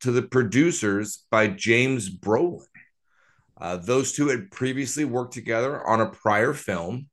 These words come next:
What was that film? Was it A, Night of the Juggler? Was it B, Skyjacked?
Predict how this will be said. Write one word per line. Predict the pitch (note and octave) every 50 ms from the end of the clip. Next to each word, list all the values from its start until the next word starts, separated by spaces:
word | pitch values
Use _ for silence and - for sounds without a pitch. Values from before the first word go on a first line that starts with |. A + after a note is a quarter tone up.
| _ _ _ _ _ _ _ _ _ _ _ _ _ _ _
What | _ F2+ G2+ A#2 C3+ - - A#2
was | A2+ A2 G2 G2 G#2+ - - - - - _ _ _
that | F2+ G2 F#2+ G2 F#2+ - -
film? | - - D3+ F3+ G3 - - _ _ _ _ _ _ _ _ _ _ _ _ _ _ _
Was | - A#2 B2 A#2
it | E3 E3 - _
A, | D3 E3 F#3 E3+ A#2 - - - _ _ _ _ _ _ _ _ _ _ _ _ _ _ _
Night | - F#2 G#2 A2 C3 E3 G3 A3+
of | A3+ F#3 F#3+
the | G3+ F3+
Juggler? | C3+ A2 G#2 C3 E3 G3 G3 - - - - - _ _ _ _ _ _ _ _ _ _ _ _ _ _ _ _ _ _ _ _ _ _ _ _ _ _ _
Was | A2 A#2+ A#2+ C#3+
it | F#3 F3+ A#2+ A#2 _
B, | - G3+ G#3+ G3 D3 G#2+ - _ _ _ _ _ _ _ _ _ _ _
Skyjacked? | - - - - - - - - E3+ - D3+ E3 C3+ A#2 C3 A2 E2+ D2+ -